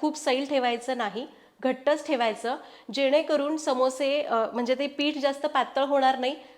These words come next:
पीठ जास्त पातळ झालं तर समोसे तेलामध्ये मऊ पडू शकतात. शिवाय पीठ पातळ झाल्यावर समोस्याला नीट आकारसुद्धा देता येणार नाही.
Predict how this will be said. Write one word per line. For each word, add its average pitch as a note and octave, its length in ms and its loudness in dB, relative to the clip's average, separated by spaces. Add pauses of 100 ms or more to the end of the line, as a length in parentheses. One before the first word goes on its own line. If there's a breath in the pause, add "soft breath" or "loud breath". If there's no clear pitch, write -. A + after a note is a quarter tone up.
(100 loud breath)
पीठ D4+ 160 0
जास्त C#4+ 280 2
पातळ C4+ 420 2
झालं B3 380 -2 (140)
तर B3+ 180 0
समोसे B3+ 420 0
तेलामध्ये A#3+ 500 0
मऊ C4+ 200 0
पडू C4 220 2
शकतात. A#3 400 -6 (340 loud breath)
शिवाय C#4+ 280 2
पीठ D#4 260 -4
पातळ C#4 320 0
झाल्यावर B3+ 420 0
समोस्याला B3+ 520 -4
नीट C4+ 220 -4
आकारसुद्धा A#3+ 540 -2
देता A#3+ 280 -2
येणार F#3 320 -6
नाही. F#3+ 120 -12